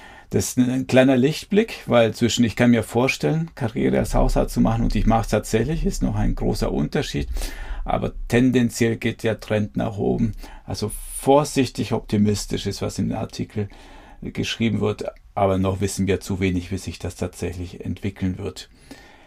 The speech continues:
Deswegen ist eine der großen Hoffnungsträger auch mein geliebtes Thema Digital Health. Ja, jetzt möchte ich aber von dir, Mann der Praxis, erfahren, wie schaut es mit der Digitalisierung aus? Ist es jetzt tatsächlich etwas, das die Situation entspannt, euch hilft?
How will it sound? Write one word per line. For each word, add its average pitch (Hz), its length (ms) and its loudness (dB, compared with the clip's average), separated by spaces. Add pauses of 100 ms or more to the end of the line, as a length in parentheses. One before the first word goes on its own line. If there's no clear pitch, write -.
(260)
Deswegen 135 760 4
ist 139 460 0
eine 127 340 6
der 117 200 4
großen 127 640 2
Hoffnungsträger 117 800 2
auch 110 160 0 (260)
mein 117 240 2
geliebtes 110 420 0
Thema 110 240 4
Digital 107 460 -2
Health. 123 300 0 (320)
Ja, 147 240 -4 (160)
jetzt 104 180 -6
möchte 107 180 2
ich 101 60 2
aber 107 120 4
von 107 200 2
dir, 113 220 2
Mann 110 200 2
der 104 100 0
Praxis, 107 480 -4
erfahren, 110 540 -2 (640)
wie 107 100 0
schaut - 280 2
es - 160 0
mit 117 160 4
der 110 100 2
Digitalisierung 110 1080 0
aus? 120 380 0
Ist - 260 -6
es 107 200 -6
jetzt - 280 -4
tatsächlich 104 480 0
etwas, 107 340 -4
das - 240 -6
die 104 100 -6
Situation - 560 -4
entspannt, 120 560 2
euch - 340 -6
hilft? 131 460 -2